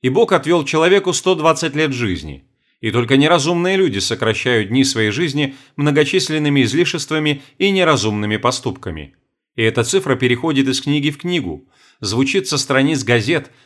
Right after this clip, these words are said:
неся посыл эмоционального призыва. «Доживи до этих самых заветных ста двадцати лет». Возможно, Бог ничего не говорил о ста двадцати годах, но тем не менее, каким-то образом цифра эта всё-таки прозвучала.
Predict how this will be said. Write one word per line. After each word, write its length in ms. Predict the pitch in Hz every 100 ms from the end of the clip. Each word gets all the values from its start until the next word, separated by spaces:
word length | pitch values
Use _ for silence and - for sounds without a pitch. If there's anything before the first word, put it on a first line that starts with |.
| _
неся 340 | 127 127 156
посыл 440 | 156 135 - 151 147
эмоционального 840 | 160 151 139 139 120 101 98 98 101
призыва. 560 | 123 104 95 73 69 _ _ _ _ _ _
«Доживи 480 | 104 147 160 202 185
до 120 | 113
этих 260 | 107 120 113
самых 320 | 175 165 120
заветных 500 | 107 117 185 165 156
ста 240 | - 120
двадцати 480 | 110 110 120 110 107
лет». 300 | 95 78 - _ _ _ _ _ _ _ _
Возможно, 480 | - 104 113 180 175
Бог 240 | 170 185 165
ничего 340 | 175 196 190
не 140 | 196
говорил 380 | 185 202 208 156
о 40 | 113
ста 220 | - 120
двадцати 400 | 107 - 123 123
годах, 420 | 135 123 82 - _ _ _ -
но 100 | 113
тем 220 | 117 113
не 100 | 110
менее, 380 | 131 185 180 165 -
каким-то 400 | - 151 208 185
образом 440 | 156 165 165 151 165
цифра 340 | - 113 120
эта 180 | 127 135
всё-таки 400 | 131 101 95 92
прозвучала. 720 | 90 87 98 - 92 73 71